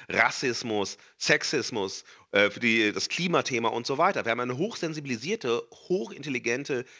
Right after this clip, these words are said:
Generation, die sich aber durch diese Services der digitalen Medienkulturen, in denen sie leben, durch die Like-Ökonomien, durch dieses betreute digitale Leben, ja,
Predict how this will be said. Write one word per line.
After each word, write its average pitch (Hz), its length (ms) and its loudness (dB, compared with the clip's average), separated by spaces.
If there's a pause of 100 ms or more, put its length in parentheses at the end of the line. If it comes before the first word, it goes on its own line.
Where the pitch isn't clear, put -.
(120)
Generation, 127 920 0 (200)
die 180 300 0
sich 190 280 -2
aber 107 500 0 (460)
durch 170 380 0
diese 151 460 2
Services 202 680 -2
der 120 80 -6
digitalen 135 420 -2
Medienkulturen, 135 520 -4
in 117 100 -6
denen 123 160 -2
sie 127 60 -6
leben, 123 260 -2
durch 110 140 -8
die 151 80 -8
Like-Ökonomien, 90 880 -4
durch 71 160 -12
dieses 151 260 -2
betreute 156 640 0
digitale 156 760 0
Leben, 139 420 0
ja, 90 240 0